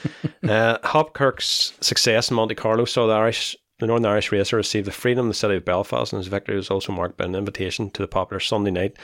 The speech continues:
at the London Palladium T V programme, in which he drove the Mini onto the stage to rapturous, rapturous applause. His racing accomplish-, accomplishments didn't end there.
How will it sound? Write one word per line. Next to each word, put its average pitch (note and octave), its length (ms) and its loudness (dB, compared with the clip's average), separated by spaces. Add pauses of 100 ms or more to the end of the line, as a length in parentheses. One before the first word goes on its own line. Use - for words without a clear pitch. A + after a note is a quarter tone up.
(380)
at G2+ 60 -4
the G#2 80 0
London A2 340 0
Palladium G#2+ 400 0
T G#2 160 0
V G#2+ 180 2
programme, C#3 640 0
in A#2 80 0
which G2+ 140 0
he G#2 80 0
drove G2 160 0
the G2 60 2
Mini A2 260 2
onto A2 200 0
the G2 100 -2
stage G2 320 -2
to G2 100 -2
rapturous, F#2+ 520 -4 (320)
rapturous A2+ 480 0
applause. G#2+ 460 0 (640)
His C3+ 220 0
racing D#3+ 240 4
accomplish-, C3 500 4 (400)
accomplishments A#2+ 420 -2
didn't A2 220 2
end G#2 220 4
there. B2 260 4